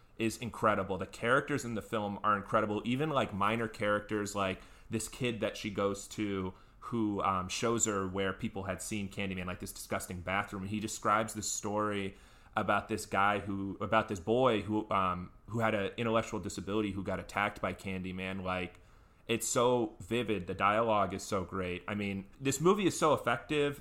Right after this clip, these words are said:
that Chanel was, like, cooking dinner while I was watching this movie and, like, kind of half watching, and there's a jump scare in it, and she screamed out loud, even though she was, like,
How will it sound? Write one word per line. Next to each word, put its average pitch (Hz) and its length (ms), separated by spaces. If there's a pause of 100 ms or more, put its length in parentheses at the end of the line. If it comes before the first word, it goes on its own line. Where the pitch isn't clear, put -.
that 107 360
Chanel 123 640
was, 110 240
like, 101 200
cooking 123 400
dinner 113 340
while 98 240
I 107 40
was 110 140
watching 104 320
this 104 160
movie 110 360
and, 107 100
like, 98 160
kind 113 180
of 98 60
half 95 340
watching, 135 420
and 113 140
there's 110 140
a 95 60
jump 110 340
scare 101 320
in 101 80
it, - 80
and 110 100
she 127 100
screamed 117 480
out 101 200
loud, 92 240
even 113 120
though 107 120
she - 160
was, - 180
like, - 220